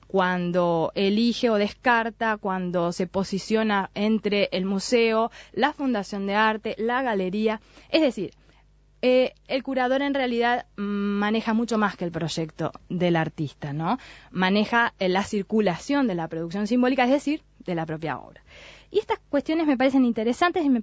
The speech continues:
me parece, yo quería traerles en ese sentido dos libros y algunas cositas más que tienen que ver, por ejemplo, con Breve Historia de la Curaduría,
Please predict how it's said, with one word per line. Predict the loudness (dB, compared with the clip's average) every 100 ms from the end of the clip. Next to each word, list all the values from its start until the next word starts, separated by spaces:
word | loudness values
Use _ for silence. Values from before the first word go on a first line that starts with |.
| -4
me | -4 -2
parece, | -2 -4 -4 -8
yo | -6
quería | -2 -2
traerles | -2 -2 0 -2
en | -4
ese | -6 -8
sentido | -8 -8 -6 -2 -2 -4 -16 -20 -20 -20 _
dos | -4 2 2 2
libros | 2 2 2 2 2 0 -8
y | -6 -2 0
algunas | 0 2 2 2
cositas | -2 -6 -6
más | -4 -6
que | -6 -4
tienen | -2 -2
que | 0
ver, | -2 -2
por | -2
ejemplo, | -2 -2 -2 -2
con | -2 -2 0
Breve | 2 2
Historia | 2 2 2 2
de | 2
la | 0
Curaduría, | 0 0 0 4 4 4